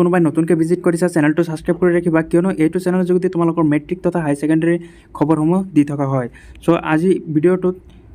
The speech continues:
জনাই আছোঁ যে দুহেজাৰ চৌব্বিছ বৰ্ষৰ যিটো মেট্ৰিক পৰীক্ষা ইতিমধ্যে যোৱাকালি সমাপ্ত হ'ল,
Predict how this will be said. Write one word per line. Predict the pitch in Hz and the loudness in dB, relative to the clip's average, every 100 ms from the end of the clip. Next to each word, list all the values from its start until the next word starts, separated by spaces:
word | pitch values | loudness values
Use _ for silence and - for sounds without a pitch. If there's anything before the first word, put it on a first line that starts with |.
| - 139 | -10 0
জনাই | 147 180 185 | 2 2 0
আছোঁ | 185 185 | 0 0
যে | 147 143 | 2 2
দুহেজাৰ | 165 185 | 2 0
চৌব্বিছ | 190 185 190 | 0 0 0
বৰ্ষৰ | 190 190 180 | 0 0 0
যিটো | 180 175 | 2 2
মেট্ৰিক | 143 170 170 | 2 0 0
পৰীক্ষা | 170 170 165 | 2 0 0
ইতিমধ্যে | 170 170 170 | 0 0 0
যোৱাকালি | 151 143 170 156 | -2 0 0 0
সমাপ্ত | 147 156 180 | -2 0 0
হ'ল, | 160 | 2